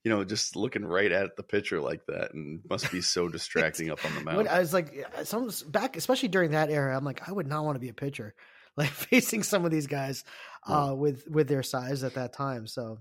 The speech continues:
Speaker 2: nuts, man. Good stuff. All right, let me ask you this, my friend. Uh, we,
Speaker 1: Yeah.
Speaker 2: we talk about Billions a lot, being, you know,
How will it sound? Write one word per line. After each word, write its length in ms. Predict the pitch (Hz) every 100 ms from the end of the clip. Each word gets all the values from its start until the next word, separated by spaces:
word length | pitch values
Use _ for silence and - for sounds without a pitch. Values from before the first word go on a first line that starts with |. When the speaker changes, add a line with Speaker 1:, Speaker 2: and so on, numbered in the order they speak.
| 107 127
Speaker 2:
nuts, 340 | 147 139 -
man. 240 | 120 110 113
Good 100 | 185
stuff. 340 | - 180 156 - - - - - _ _ _
All 80 | 208
right, 60 | 208
let 100 | 240
me 80 |
ask 160 | 233 -
you 80 | 190
this, 160 | 151
my 80 | 156
friend. 320 | 139 139 127 - _ -
Uh, 240 | 180 165
we, 140 | 170 202 208
Speaker 1:
Yeah. 120 | 202
Speaker 2:
we 40 |
talk 160 | 247 254
about 220 | 226 160
Billions 320 | 170 160 143
a 40 | 139
lot, 200 | 120 117
being, 280 | 143 135
you 100 | 139
know, 200 | 135 120